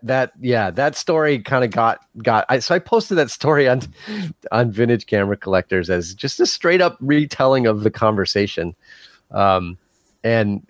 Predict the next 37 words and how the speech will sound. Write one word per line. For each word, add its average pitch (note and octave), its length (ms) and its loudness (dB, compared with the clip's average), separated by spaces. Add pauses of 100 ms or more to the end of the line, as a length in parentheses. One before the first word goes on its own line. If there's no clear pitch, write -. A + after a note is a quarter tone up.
you D#3 100 -2
know, C#3+ 160 2
a C3+ 40 2
lot C#3 160 2
of C#3 80 -2
people B2 240 0
had G#2+ 300 -2 (120)
in-, G#2+ 140 -4 (200)
<laughs> - 220 -16
interesting G#2+ 440 -6
comments F2+ 420 -2
about E2 280 -6
that. E2 160 -2
I F#2+ 80 0
really D#3 280 0
didn't C#3 260 0
mean B2 180 2
it A2+ 120 2
in G#2+ 120 2
a G2 60 0
bad F#2 320 0
natured F#2+ 380 0
way. A#2+ 180 2
It A2+ 60 2
was G2 160 0
just - 240 -2
like, F#2 260 0 (600)
you - 100 2
know, A2+ 180 4
yeah, G2 420 2
this D3+ 260 -2
is, D4+ 260 -4 (180)
you - 460 -4
know, G3+ 160 4
pe-, G#3 200 0 (160)
people A3+ 300 2
sometimes G3 560 2